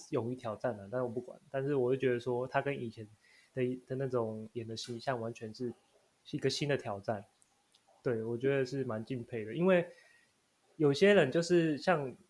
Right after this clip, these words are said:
我刚刚开始讲的是说，呃，有人说他是小宋慧乔，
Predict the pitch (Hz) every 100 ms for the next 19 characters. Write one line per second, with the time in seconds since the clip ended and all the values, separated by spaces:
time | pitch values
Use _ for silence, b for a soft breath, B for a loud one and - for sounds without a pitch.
0 | _ 123 123 151 151 - - - - -
1 | 143 120 110 104 101 113 - 117 110 107
2 | 123 117 117 107 107 - 131 131 131 135
3 | 127 104 127 117 120 113 -